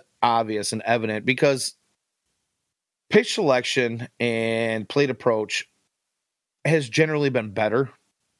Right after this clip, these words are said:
this season. So far. And I know it's really early, but, you know, it, it looks better in most instances. But when you get a guy on base, it's like it goes out the window. Those guys are flailing away. They're just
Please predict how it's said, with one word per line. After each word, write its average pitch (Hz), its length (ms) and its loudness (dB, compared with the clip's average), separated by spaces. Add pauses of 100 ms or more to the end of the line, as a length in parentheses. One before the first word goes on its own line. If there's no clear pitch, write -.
(380)
this 139 260 2
season. 139 400 0 (840)
So 117 300 0
far. 120 380 2
And 127 160 -2
I 127 80 2
know 123 220 2
it's - 180 -6
really 113 440 0
early, 113 340 0
but, 107 320 -4
you 131 80 0
know, 110 260 -4
it, 127 220 -6
it 120 180 0
looks 135 320 0
better 107 600 -2
in 110 280 -2
most 117 280 -2
instances. 101 640 -8 (760)
But 120 200 2
when 127 140 -2
you 117 100 0
get 120 140 4
a 113 40 -2
guy 123 320 0
on 113 80 -4
base, 120 320 0
it's 104 160 -4
like 113 140 0
it 107 60 -2
goes 110 280 0
out 104 180 2
the 104 60 -6
window. 98 360 -4 (800)
Those 123 180 0
guys 117 460 2
are 107 200 -4
flailing 131 640 0
away. 120 280 2
They're 104 140 -2
just 101 180 -10